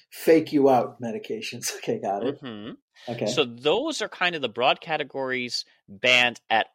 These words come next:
Speaker 2: all times. Then you have ones banned only in competition, meaning if you wanna take them for everything up until the day before,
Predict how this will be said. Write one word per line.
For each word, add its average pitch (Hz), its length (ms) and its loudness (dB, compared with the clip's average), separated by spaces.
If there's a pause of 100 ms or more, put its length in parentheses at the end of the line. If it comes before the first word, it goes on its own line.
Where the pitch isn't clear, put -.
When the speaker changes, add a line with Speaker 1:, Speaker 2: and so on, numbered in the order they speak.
Speaker 2:
all 180 260 2
times. 92 640 -8 (180)
Then 165 280 0
you 202 140 -8
have 143 340 4
ones 123 300 -6
banned 113 460 -2 (240)
only 147 480 -2
in 131 180 -2
competition, 113 720 -6
meaning 113 280 -6
if 104 160 -8
you 156 60 -10
wanna 180 180 -6
take 170 260 -8
them 156 300 -6 (800)
for 117 200 -4
everything 160 480 2
up 135 180 2
until 131 300 -4
the 95 140 -6
day 113 340 -2
before, 175 800 -2